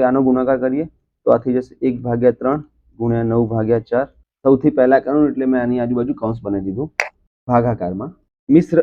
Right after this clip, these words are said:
અપૂર્ણાંકને અપૂર્ણાંકમાં ફેરવીએ તો કઈ રીતે થઈ જશે? પાંચ ચોક વીસ અને એક એકવીસ ભાગ્યા પાંચ ગુણાકારમાં તેર ભાગ્યા સાત અને આ ભાગાકાર છે તો આ થઈ જશે ગુણાકાર અને આઠ થઈ જશે એક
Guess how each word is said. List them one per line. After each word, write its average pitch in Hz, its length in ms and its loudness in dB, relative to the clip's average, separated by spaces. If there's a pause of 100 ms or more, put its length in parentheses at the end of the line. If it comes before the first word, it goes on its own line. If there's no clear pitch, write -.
અપૂર્ણાંકને 131 500 2 (140)
અપૂર્ણાંકમાં 110 500 2
ફેરવીએ 87 360 -4
તો 107 120 -6
કઈ 123 100 4
રીતે 127 200 2
થઈ 127 140 2
જશે? 147 140 2 (100)
પાંચ 120 240 0
ચોક 139 140 0 (100)
વીસ 175 180 -2 (160)
અને 123 140 -4 (180)
એક 160 80 0 (340)
એકવીસ 143 440 2 (340)
ભાગ્યા 101 380 -4 (360)
પાંચ 107 280 -4 (320)
ગુણાકારમાં 113 680 0 (360)
તેર 123 200 6 (440)
ભાગ્યા 101 420 -4 (220)
સાત 101 240 0 (420)
અને 127 220 2
આ 113 120 2
ભાગાકાર 117 480 2 (120)
છે 127 100 0 (460)
તો 107 100 2
આ 107 80 -2
થઈ 104 140 -2
જશે 113 260 0
ગુણાકાર 120 480 4
અને 120 160 -6
આઠ 113 340 -4
થઈ 107 180 -4
જશે 107 220 -4 (220)
એક 104 80 -6